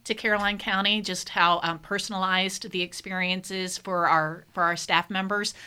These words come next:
Um, and we do. We've got great leadership who, um, you know, really wants our, our staff, our students, and our community to be successful.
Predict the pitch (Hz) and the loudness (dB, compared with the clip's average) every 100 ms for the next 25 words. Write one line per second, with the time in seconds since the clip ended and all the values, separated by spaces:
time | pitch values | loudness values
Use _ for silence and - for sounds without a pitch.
0 | - - 185 185 185 185 180 170 165 165 | -20 -2 2 2 2 0 2 0 0 2
1 | 175 - 185 - 180 175 - 165 - 180 | 4 4 0 0 -2 -2 -2 -2 -2 -4
2 | 165 165 165 156 151 165 165 165 175 180 | -4 -2 -2 -2 -2 -6 -6 -6 -2 0
3 | 180 165 190 175 170 - - 165 156 156 | 2 0 -2 -4 -4 -6 -2 2 2 0
4 | 165 156 - 175 175 160 - 170 175 175 | -2 -2 2 4 2 -2 -4 -6 -6 -6
5 | 165 160 175 165 160 160 156 156 156 170 | -8 -8 -10 -8 -6 -6 -6 -10 -10 -8
6 | - 147 - 151 | -6 -6 -6 -10